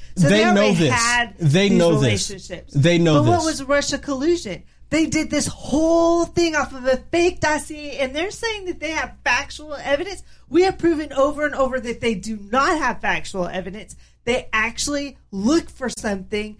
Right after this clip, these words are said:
Speaker 1: because of hearsay or
Speaker 2: And
Speaker 1: something fake.
Speaker 2: Yeah, and you know, I'm wondering that the, this liberal media outlet that this dude ever watched my videos, because I've been saying that all they do is mouth off stuff.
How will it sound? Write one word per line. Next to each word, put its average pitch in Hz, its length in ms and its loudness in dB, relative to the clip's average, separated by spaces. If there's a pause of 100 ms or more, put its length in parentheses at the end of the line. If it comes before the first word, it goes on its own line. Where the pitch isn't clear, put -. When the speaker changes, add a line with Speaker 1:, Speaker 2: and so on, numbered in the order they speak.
(240)
Speaker 1:
because 233 480 2
of 208 140 -4
hearsay 262 840 -2
or 202 180 -2
Speaker 2:
And 196 200 4
Speaker 1:
something 120 420 0
fake. 185 360 -4
Speaker 2:
Yeah, 190 140 6
and 170 140 4
you 185 80 4
know, 226 120 4
I'm 165 260 4
wondering 156 720 4
that 143 440 2
the, 147 200 4
this 131 340 4
liberal 147 420 4
media 131 420 6
outlet 117 400 2
that 120 120 4
this 131 160 4
dude 135 300 4
ever 127 200 2
watched 123 380 2
my 120 180 6
videos, 120 460 4
because 113 320 2
I've 139 240 2
been 127 160 4
saying 139 380 4
that - 160 0
all 131 180 4
they 147 140 4
do 135 240 4
is 120 120 2
mouth 120 440 4
off 127 220 2
stuff. - 420 0